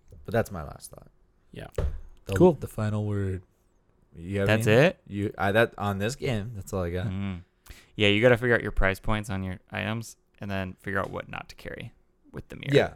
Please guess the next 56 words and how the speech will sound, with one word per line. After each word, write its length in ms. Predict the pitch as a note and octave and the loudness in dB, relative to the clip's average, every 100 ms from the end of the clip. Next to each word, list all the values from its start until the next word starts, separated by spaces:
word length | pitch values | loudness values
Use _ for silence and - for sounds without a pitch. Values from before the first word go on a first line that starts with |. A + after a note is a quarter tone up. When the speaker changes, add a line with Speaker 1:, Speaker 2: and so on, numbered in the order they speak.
| - | -6
Speaker 1:
I 60 | B2 | 2
mean, 100 | A2+ | 6
I 80 | B2 | 8
would, 260 | A2+ F2 - - - - - - - | 6 2 -14 -20 -16 -10 -10 -10 -4
Speaker 2:
Oh, 120 | C3+ | 0
Speaker 1:
as 120 | A2 G2 | 2 6
soon 120 | D3 | 6
Speaker 2:
yeah. 40 | |
Speaker 1:
as 120 | C3+ | 8
it 40 | B2+ | 6
was 220 | A#2 - | 6 4
full 320 | - A#2 B2 | 4 8 8
and 80 | A2 | 6
I 60 | G2 | 0
was, 160 | F#2 | -2
like, 180 | F2+ E2+ - _ _ - | -4 -6 -10 _ _ -16
you 80 | G#2 | -12
know, 160 | F#2 - _ _ - - | -12 -14 _ _ -14 -6
I 40 | A2+ | -2
had 140 | A#2+ | 0
a 40 | |
Speaker 2:
S-, 80 | G#2+ | -2
Speaker 1:
couple 220 | C3 A#2+ | -4 0
Speaker 2:
throw 180 | A#2 D#3+ | 8 10
Speaker 1:
chests 120 | D#3+ | 12
or 40 | C#3+ | 10
Speaker 2:
those 120 | - | 6
Speaker 1:
something. 220 | B2+ D#3+ | 6 6
Speaker 2:
sticks 160 | D3+ - | 6 4
and 140 | C3+ | 0
vines 340 | B2 C#3 D3+ C3 | 2 2 4 2
away. 340 | B2+ D#3 D#3 | 2 6 6
Speaker 3:
Yeah, 100 | F2 | 6
you 100 | F#2 | 2
Speaker 2:
Get 0 | |
Speaker 3:
don't 100 | F#2+ | 0
Speaker 2:
the 40 | F#2 | 0
Speaker 3:
want 120 | F2+ | -4
those 120 | F2+ | 2
Speaker 2:
fuck 80 | D3 | 4
Speaker 3:
sticks 140 | F2+ | 6
Speaker 1:
I, 80 | A#2+ | 8
Speaker 2:
out 60 | B2 | 8
Speaker 3:
and 80 | A2+ | 8
Speaker 2:
of 60 | |
Speaker 1:
I 40 | B2 | 8
Speaker 2:
here. 100 | B2 | 6
Speaker 3:
vines. 40 | |
Speaker 1:
would 100 | A#2+ | 4
do, 340 | A2+ A#2+ G#3 - | 2 6 8 8
Speaker 2:
<laughs> 40 | |
Speaker 1:
I 120 | D#3 B2 | 8 8
would 100 | B2 | 6
do 140 | B2 | 4
that 240 | G#2+ B2 - | 6 6 4
stuff, 260 | G#2+ G2 | -2 -2